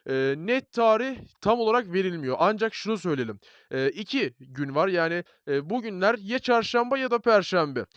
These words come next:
Biz birçok okul müdürüne sorduk. Yine birçok öğretmen arkadaşlara sorduk ve, eee, yapılan açıklamaların hepsinde ya çarşamba vardı ya da perşembe vardı. O nedenle ya çarşamba günü e-okul kapanıyor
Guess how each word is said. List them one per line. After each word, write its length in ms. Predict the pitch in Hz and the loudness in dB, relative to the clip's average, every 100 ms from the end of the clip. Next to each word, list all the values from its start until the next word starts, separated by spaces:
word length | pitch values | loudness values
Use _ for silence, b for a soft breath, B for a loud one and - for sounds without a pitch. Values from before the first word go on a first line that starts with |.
| b b b | b b b
Biz 380 | 165 262 220 180 | -2 -2 -2 -4
birçok 360 | 269 233 247 | -4 0 -2
okul 260 | 220 185 190 | -2 -2 -2
müdürüne 420 | 165 147 143 135 | -2 -4 -2 -4
sorduk. 560 | 127 139 139 156 240 190 | -2 0 0 -2 -10 -6
Yine 380 | 208 233 226 185 | -6 -2 -2 -2
birçok 360 | 247 226 220 | -4 -2 2
öğretmen 380 | 196 185 185 202 | 4 4 2 0
arkadaşlara 600 | 208 196 208 202 - 214 | 0 0 0 0 -2 -4
sorduk 480 | - 214 208 202 208 175 | -2 2 2 2 -8 0
ve, 120 | 208 196 b b - | 0 0 b b -2
eee, 360 | 143 139 143 143 | 0 2 2 2
yapılan 440 | 175 - 262 254 | 0 0 0 2
açıklamaların 680 | 196 - 185 170 165 - 202 | 2 -6 -6 -4 -2 -2 -2
hepsinde 420 | 262 - 208 220 | -4 -6 -8 -6
ya 180 | 226 254 | -4 -4
çarşamba 600 | - 220 202 226 220 214 | 2 2 2 -2 0 4
vardı 220 | 185 202 | 2 2
ya 100 | 262 | -2
da 60 | 240 | 0
perşembe 600 | 226 208 - 190 170 147 | 2 2 2 -2 0 2
vardı. 260 | 123 113 | 2 0
O 200 | 120 214 | 2 2
nedenle 480 | 269 185 156 139 196 b b b | 2 2 0 0 -4 b b b
ya 140 | 190 254 | -4 -2
çarşamba 520 | 247 226 208 220 190 | 4 4 4 -2 -2
günü 200 | 165 156 | -6 -2
e-okul 340 | 151 143 147 | -2 -2 -6
kapanıyor 560 | 135 208 226 220 226 226 | 0 0 0 -4 -2 -2